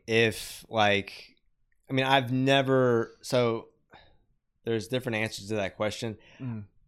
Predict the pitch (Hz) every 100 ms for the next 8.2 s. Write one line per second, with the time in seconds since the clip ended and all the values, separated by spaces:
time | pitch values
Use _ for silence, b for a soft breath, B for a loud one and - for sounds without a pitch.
0 | _ _ 123 135 127 135 143 143 147 147
1 | 139 131 - 127 120 120 117 127 120 110
2 | 120 113 104 92 98 95 90 90 - 110
3 | 107 120 123 - 123 123 113 - 110 110
4 | 107 - 113 113 - - - 104 104 -
5 | 113 113 - 110 110 107 - 110 110 113
6 | 110 110 107 113 110 107 101 - - 110
7 | 113 113 110 104 - - - 104 95 92
8 | -